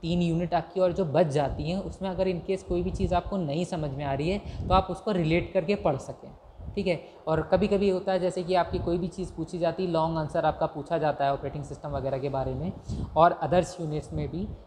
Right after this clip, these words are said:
तो आपका क्या होता है कि आपको operating system की definition वहाँ लिखनी पड़ती है, फिर आप आगे continue करते हो। ठीक है, जैसे types of operating system आपसे पूछ लिया गया,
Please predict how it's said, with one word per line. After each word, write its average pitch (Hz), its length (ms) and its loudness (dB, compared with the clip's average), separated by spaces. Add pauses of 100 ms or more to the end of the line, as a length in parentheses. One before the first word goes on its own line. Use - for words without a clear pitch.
(120)
तो 208 360 0
आपका 175 440 4
क्या 214 180 -2
होता 180 220 2
है 196 60 0
कि 226 160 -4
आपको - 380 2
operating 170 440 0
system 190 360 -4
की 208 100 0
definition 160 480 -2
वहाँ 202 120 2
लिखनी 160 320 0
पड़ती 127 280 -2
है, 117 160 -12 (720)
फिर 202 160 6
आप 185 200 6
आगे 170 200 4
continue 160 420 -2
करते 135 320 -6
हो। 113 80 -8 (1080)
ठीक 185 160 0
है, 185 60 4
जैसे 170 200 2
types 170 360 2
of 170 100 2
operating 156 520 -2
system 156 240 -8
आपसे 151 220 -4
पूछ 147 260 -8
लिया 143 180 0
गया, 131 220 -4